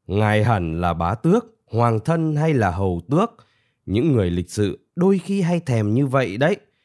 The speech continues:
Tôi xin làm theo ý thích của ngài." Bác gái vào bếp, rửa và gọt khoai tây để làm món khoai theo kiểu nông thôn.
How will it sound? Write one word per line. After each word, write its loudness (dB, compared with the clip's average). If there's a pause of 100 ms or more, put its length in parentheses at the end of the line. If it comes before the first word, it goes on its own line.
(340)
Tôi 2
xin 2
làm -2
theo -4
ý -2
thích -2
của -2
ngài." 0 (1500)
Bác -4
gái 0
vào 0
bếp, 2 (360)
rửa 2
và -2
gọt 0
khoai 0
tây 0
để -4
làm -4
món -2
khoai 0
theo 2
kiểu 0
nông 0
thôn. 2